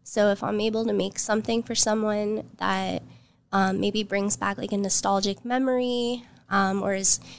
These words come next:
like, a family tradition, uh, my kolaches.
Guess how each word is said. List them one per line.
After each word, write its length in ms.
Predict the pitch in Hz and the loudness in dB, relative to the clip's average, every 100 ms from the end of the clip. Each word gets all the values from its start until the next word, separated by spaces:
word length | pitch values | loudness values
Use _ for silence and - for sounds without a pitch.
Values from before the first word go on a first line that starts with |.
| - | -10
like, 120 | - 233 | -4 -2
a 60 | |
family 340 | - 254 254 247 | 0 0 0 -2
tradition, 880 | 254 233 240 - 247 240 247 247 - _ _ _ _ _ _ - | -2 -2 0 2 2 0 -2 -6 -10 _ _ _ _ _ _ -2
uh, 200 | 196 202 | -2 0
my 160 | 202 | -2
kolaches. 920 | 190 185 185 190 - 196 180 - - | 0 0 2 2 2 -2 0 2 0